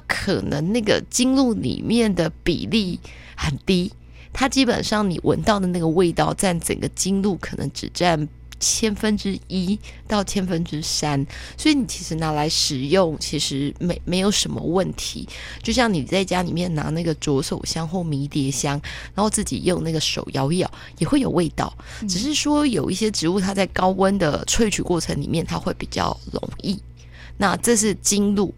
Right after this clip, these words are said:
Speaker 1: 不同的。那精油的话，它就有分纯的跟我们可以使用的。那我们可以使用的很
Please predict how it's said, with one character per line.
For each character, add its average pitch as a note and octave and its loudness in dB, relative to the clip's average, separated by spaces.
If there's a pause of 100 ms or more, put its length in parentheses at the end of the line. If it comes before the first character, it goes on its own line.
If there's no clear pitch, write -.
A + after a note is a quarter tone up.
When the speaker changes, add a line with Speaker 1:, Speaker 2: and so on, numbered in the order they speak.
Speaker 1:
不 G3 -2
同 - -4 (100)
的。 - -2 (420)
那 D#4 2
精 D4 4
油 C4+ 4
的 E3+ 2
话， A3+ 2
它 A3 2
就 G3+ 2
有 - 0
分 F#3 -2
纯 - 2 (120)
的 - 2
跟 G#3 2
我 F3 4
们 - -4
可 F3+ -4
以 F#3 0
使 - 0
用 - 2
的。 - -6 (340)
那 D#4+ 2
我 C4+ 4
们 E3 0
可 F3 0
以 G3 2
使 - 4
用 G#3 4
的 - 0
很 - -4